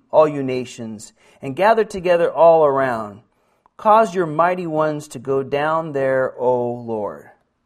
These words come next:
Now, n-, notice this, 'cause this is backwards from what we <laughs> normally read it, or what we've read before, maybe in Isaiah. I think it's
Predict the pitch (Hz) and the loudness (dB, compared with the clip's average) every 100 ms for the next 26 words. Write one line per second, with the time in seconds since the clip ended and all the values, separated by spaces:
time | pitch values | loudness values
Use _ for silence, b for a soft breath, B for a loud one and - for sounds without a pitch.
0 | _ b b b b b 135 135 - _ | _ b b b b b -4 -4 -6 _
1 | _ _ _ _ _ 139 135 - 139 180 | _ _ _ _ _ -16 -14 -14 -4 -2
2 | 294 269 - 92 85 - 127 143 170 196 | -2 -4 -10 -14 -14 -16 -14 -14 -14 -14
3 | 180 - 208 240 262 147 127 127 - 135 | -16 -8 -4 -4 -4 -4 -4 -6 -12 -8
4 | 135 120 143 147 - 220 - 220 180 147 | -6 -6 -8 -8 -2 0 0 -2 -4 -6
5 | 208 285 214 117 - - _ B B B | -8 -4 -4 -4 -8 -20 _ B B B
6 | B 139 143 156 156 131 156 175 151 143 | B -2 0 0 -2 0 0 0 -6 -4
7 | 170 160 151 151 147 135 127 120 120 120 | -2 -2 -4 -6 -4 -6 -8 -8 -6 -6
8 | 117 127 113 98 - | -6 -8 -16 -18 -20